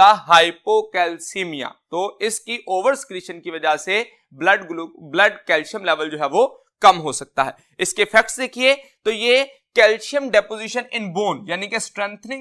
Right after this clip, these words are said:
of the bone के लिए, अ, कैल्शियम को डिपॉजिट, अ, करने के लिए strength of bone बढ़ती है, इससे स्केलेटन, अ, जो है वो ब-, बेहतर होता है। और उसके साथ साथ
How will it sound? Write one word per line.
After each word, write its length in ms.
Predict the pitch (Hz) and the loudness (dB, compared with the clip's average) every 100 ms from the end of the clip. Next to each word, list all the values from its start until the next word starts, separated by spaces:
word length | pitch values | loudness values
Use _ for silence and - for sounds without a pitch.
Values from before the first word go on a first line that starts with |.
| - | -2
of 100 | 190 151 | -2 0
the 60 | 196 | -4
bone 440 | 151 156 202 262 254 | -2 -6 -2 -4 -2
के 120 | 220 | -4
लिए, 360 | 165 151 185 214 214 _ - | -4 2 2 2 0 _ 0
अ, 280 | 175 185 190 - | 4 6 4 0
कैल्शियम 440 | 196 180 180 226 208 | -2 -2 -4 -10 -4
को 180 | 233 | -2
डिपॉजिट, 600 | 214 151 - 151 147 247 | -2 -4 -2 0 0 -2
अ, 400 | - _ - 185 | -4 _ -8 -4
करने 380 | 190 196 190 202 | -4 -4 -4 -6
के 140 | 202 196 | -6 -8
लिए 200 | 202 220 | -6 -8
strength 420 | - - 175 175 | -8 -8 -8 -10
of 300 | _ - 185 139 | _ -8 -8 -6
bone 120 | 165 | -6
बढ़ती 400 | 170 127 135 208 | -6 -10 -10 -2
है, 60 | 226 | 0
इससे 260 | 220 - 220 | 0 0 -2
स्केलेटन, 680 | - 160 151 156 226 247 - _ - | 0 2 2 4 2 0 -4 _ -4
अ, 120 | 180 | -2
जो 160 | 180 196 | 0 2
है 140 | 190 | 2
वो 80 | 190 | 2
ब-, 200 | 175 180 - | -2 -6 -2
बेहतर 280 | 170 - 202 | -2 0 0
होता 260 | 185 190 | 4 6
है। 240 | 190 214 214 _ - | 8 6 2 _ 0
और 140 | 196 | 0
उसके 260 | 220 - 254 | 0 -6 2
साथ 220 | 214 180 | 4 4
साथ 300 | - 214 | 6 8